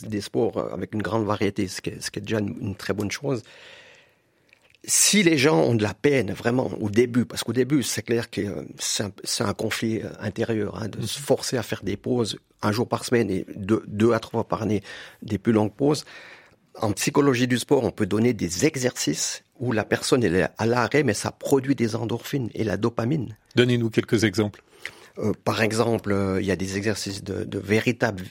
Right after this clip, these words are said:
Speaker 1: visualisation associée ou dissociée, mais il y a aussi des exercices très simples d'auto-hypnose, euh, qui produisent de, et ça, c'est aussi très bien pour gérer une blessure, parce qu'on voit très bien, moi j'ai eu des, des sportifs qui, qui, qui étaient au bord de la dépression parce qu'ils étaient blessés.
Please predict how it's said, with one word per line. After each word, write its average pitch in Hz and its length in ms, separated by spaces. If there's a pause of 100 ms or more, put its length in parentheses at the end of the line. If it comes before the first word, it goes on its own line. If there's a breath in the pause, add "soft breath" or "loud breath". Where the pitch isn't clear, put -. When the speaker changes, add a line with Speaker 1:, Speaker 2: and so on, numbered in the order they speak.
(140)
Speaker 1:
visualisation 113 1040
associée 110 460
ou 104 80
dissociée, 123 560 (240 loud breath)
mais 113 100
il 113 40
y 113 40
a 107 60
aussi 104 260
des 107 220
exercices 117 380
très 127 180
simples 101 320
d'auto-hypnose, 127 960 (480 loud breath)
euh, 107 60
qui - 180
produisent 156 880
de, 107 240
et 123 100
ça, 202 200
c'est - 140
aussi 113 280
très - 240
bien 170 180
pour 104 220
gérer 143 280
une 143 100
blessure, 143 340
parce - 160
qu'on 123 100
voit 120 140
très - 160
bien, 160 160
moi 127 140
j'ai 123 100
eu 127 140
des, 104 200 (220 loud breath)
des 113 80
sportifs - 480
qui, 101 260
qui, 101 300
qui - 160
étaient 107 140
au 104 100
bord 139 220
de 165 60
la 120 80
dépression 123 500
parce - 160
qu'ils 113 160
étaient 113 180
blessés. 117 380